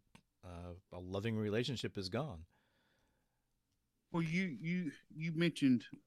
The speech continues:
Speaker 2: men. <clears throat> And I want, I want, I want all the, I want all the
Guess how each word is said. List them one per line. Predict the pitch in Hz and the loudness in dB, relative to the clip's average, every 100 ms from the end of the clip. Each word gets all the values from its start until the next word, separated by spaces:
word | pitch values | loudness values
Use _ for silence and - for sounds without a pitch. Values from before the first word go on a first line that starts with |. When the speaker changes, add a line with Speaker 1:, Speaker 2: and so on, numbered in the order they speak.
| _ - | _ -6
Speaker 2:
men. | 120 117 127 120 107 95 92 _ - | 2 6 8 6 4 -2 -8 _ -14
<clears throat> | 226 226 233 233 190 107 - - - _ _ _ _ _ - - _ - - - _ _ - - - - _ - - - - - - _ _ _ _ _ _ _ _ _ - | -8 -2 0 0 0 -4 -12 -20 -20 _ _ _ _ _ -20 -20 _ -20 -20 -20 _ _ -20 -20 -20 -20 _ -20 -20 -20 -20 -20 -20 _ _ _ _ _ _ _ _ _ 0
And | 135 131 123 - | 2 4 4 6
I | 147 | 6
want, | 185 180 165 - | 8 10 10 10
I | 139 | 8
want, | 175 170 127 - - _ _ _ _ | 10 8 8 2 -20 _ _ _ _
I | 135 | -2
want | 180 170 | 2 6
all | 160 151 | 6 6
the, | 123 113 110 _ _ _ _ _ _ _ _ _ _ _ | 6 4 2 _ _ _ _ _ _ _ _ _ _ _
I | 127 | 4
want | 160 160 | 8 10
all | 147 143 | 10 10
the | 127 117 113 | 8 8 6